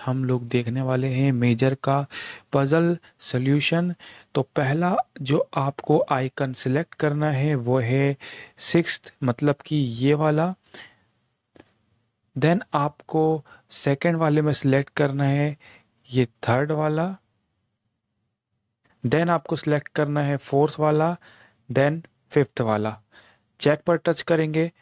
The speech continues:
तो ये आपका एक्टिवेट हो जाएगा। दोस्तों, वीडियो को स्किप मत कीजिएगा। अभी मैं आप लोगों को ऐसे एयर ड्रॉप के बारे में बताने वाला हूँ जिसकी लिस्टिंग नवंबर में होने वाली है, जिससे आप एक बहुत बड़ा एयर ड्रॉप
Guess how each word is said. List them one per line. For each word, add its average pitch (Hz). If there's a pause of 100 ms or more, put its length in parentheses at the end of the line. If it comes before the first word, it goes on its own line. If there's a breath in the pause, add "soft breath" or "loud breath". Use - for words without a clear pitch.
(200)
तो 143
ये 135
आपका 147
एक्टिवेट 143
हो 123
जाएगा। 110 (460 loud breath)
दोस्तों, 160
वीडियो 143
को 175
स्किप 147
मत 151
कीजिएगा। 156
अभी 165
मैं 165
आप 156
लोगों 156
को 175 (180)
ऐसे 143
एयर 165
ड्रॉप 143
के 147
बारे 139
में 139 (380 loud breath)
बताने 147
वाला 175
हूँ 170
जिसकी 151
लिस्टिंग 151
नवंबर 139
में 165
होने 151
वाली 151
है, 156
जिससे 135
आप 143
एक 135
बहुत 131
बड़ा 139
एयर 131
ड्रॉप 143